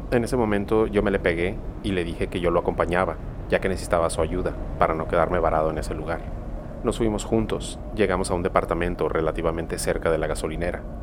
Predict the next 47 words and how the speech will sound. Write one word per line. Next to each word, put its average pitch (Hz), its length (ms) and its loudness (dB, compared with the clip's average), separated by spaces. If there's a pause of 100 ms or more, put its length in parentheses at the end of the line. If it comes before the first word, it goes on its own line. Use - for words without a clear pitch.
(260)
El 190 100 -2
señor 85 300 0
baja 87 260 2
sus - 180 -6
cosas, - 600 -4
abre 92 220 4
la 87 140 2
puerta 98 360 2 (240)
y 104 80 -2
yo 95 120 2
le 92 100 4
ayudé 95 240 2
a 82 60 2
meter 82 280 -2
su 90 100 -4
mandado. 85 420 4 (480)
Lo 92 120 4
dejamos 90 360 2
en 87 80 0
una 87 180 2
mesa 82 260 -2
en 80 100 -4
la 78 100 -2
cocina. 82 360 -6 (560)
Volvimos 110 400 4
a - 20 -4
subirnos 95 400 0
al 87 100 -2
carro 87 340 2 (120)
para 82 220 4
ir 82 100 0
de 92 100 4
regreso 85 320 0
a - 20 2
la 80 100 0
gasolinera, 85 560 0 (480)
pero 98 140 6
llegamos 92 340 2
primero 95 420 4
a 92 40 6
un 90 120 2
edificio 92 420 -2
que 95 80 -4
se 101 100 -4
encontraba 87 420 2
en 85 80 0
construcción. - 560 -2